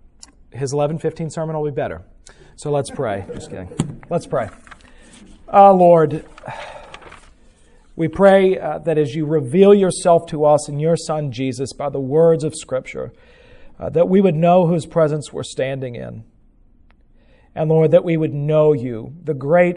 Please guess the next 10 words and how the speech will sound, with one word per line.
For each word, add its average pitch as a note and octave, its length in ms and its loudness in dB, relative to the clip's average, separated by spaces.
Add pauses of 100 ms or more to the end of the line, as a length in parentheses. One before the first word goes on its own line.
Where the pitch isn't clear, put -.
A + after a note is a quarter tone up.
I C#3+ 240 2
Am, A#2+ 480 -6 (1200)
who C#3 140 -4
is E3+ 440 2
and C#3 160 -4
was D#3 360 2
and C#3+ 140 -6
is D#3+ 300 -6
to C#3+ 100 -8
come. F#2 440 -10